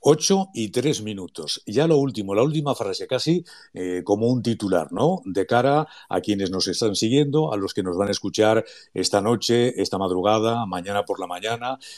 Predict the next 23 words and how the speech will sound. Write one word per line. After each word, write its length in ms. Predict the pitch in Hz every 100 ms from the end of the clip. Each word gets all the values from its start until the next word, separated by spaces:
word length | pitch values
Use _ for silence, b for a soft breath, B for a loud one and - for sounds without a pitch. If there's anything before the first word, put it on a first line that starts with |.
| B
de 180 | - 90
cara 220 | 87 107
a 40 | 113
lo 120 | 107
que 100 | 104
se 140 | 92
puede 260 | 82 104 104
comentar 460 | 101 95 90 101 92
también, 480 | 92 85 120 127 131 B _
¿qué 140 | 120
es 240 | 143 - -
lo 120 | 117
último 440 | 131 123 127 120
que 100 | 117
diríamos? 380 | 110 98 90 87
Y 40 |
vamos 260 | 101 151 151
a 40 |
empezar 300 | 135 131 147
del 180 | 147 139
final 400 | 110 101 139 170 -
al 180 | 110
principio. 580 | - 98 87 117 95 87